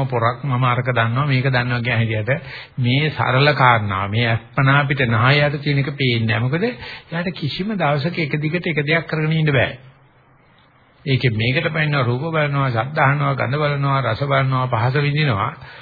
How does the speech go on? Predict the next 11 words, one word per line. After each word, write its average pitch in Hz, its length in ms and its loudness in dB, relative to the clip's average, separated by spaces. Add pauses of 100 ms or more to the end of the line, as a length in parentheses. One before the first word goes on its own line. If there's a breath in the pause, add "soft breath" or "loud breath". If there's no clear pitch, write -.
(240 loud breath)
කාගේ 156 640 6
න්‍යාය 147 320 4
පත්‍රයෙන් 139 420 -2
නටනවද 120 420 -2
දන්නේ 113 200 -4
නෑ. 78 200 -8 (300)
ඒගොල්ලෝ 131 280 2
හිතනවා 175 220 -2
ඒක 160 140 -2
සැපක් - 380 -2
කියලා. - 300 -16